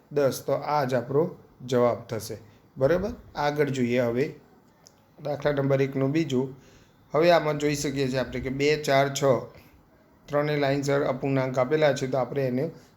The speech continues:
લસા લેવો પડશે. બરાબર? બે, ચાર, છનો લસા બાર આવશે. કેટલો? બાર. બે, ચાર, છનો લસા કેટલો આવશે? બાર. હવે ઉપર આપણે જેમ જેમ ખૂટતા જાય એમ અંશમાં મૂકતા જોઈએ. જેમ કે પહેલાં ઉપર અંશમાં એન આપેલો છે તો એન લખેલો છે.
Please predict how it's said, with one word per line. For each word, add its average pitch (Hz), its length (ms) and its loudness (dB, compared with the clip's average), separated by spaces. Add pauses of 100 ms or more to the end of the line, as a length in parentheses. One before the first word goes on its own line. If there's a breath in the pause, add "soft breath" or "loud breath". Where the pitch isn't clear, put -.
લસા 127 360 2
લેવો 123 240 2
પડશે. 117 340 -6
બરાબર? 160 360 -2
બે, 143 200 2
ચાર, 139 220 2
છનો 135 280 -2
લસા 139 320 0
બાર 127 320 2
આવશે. 117 300 -2
કેટલો? 147 480 0 (360 loud breath)
બાર. 123 280 2 (120)
બે, 135 260 -2
ચાર, 131 280 -2
છનો 127 300 -2
લસા 131 260 -2
કેટલો 135 260 0
આવશે? 131 340 2 (460 loud breath)
બાર. 143 280 4 (180)
હવે 139 220 2
ઉપર 147 320 2
આપણે 143 220 0
જેમ 131 260 0
જેમ 151 160 0
ખૂટતા 151 460 0
જાય 139 280 2 (120)
એમ 147 120 -2
અંશમાં 135 380 -2
મૂકતા 135 340 -2
જોઈએ. 110 340 -8 (420 loud breath)
જેમ 147 220 0
કે 147 100 -2
પહેલાં 147 340 2
ઉપર 139 300 0
અંશમાં 143 460 -2
એન 143 220 -2
આપેલો 135 340 0
છે 127 140 -4
તો 131 100 -2
એન 139 380 0
લખેલો 131 440 0
છે. 131 240 -4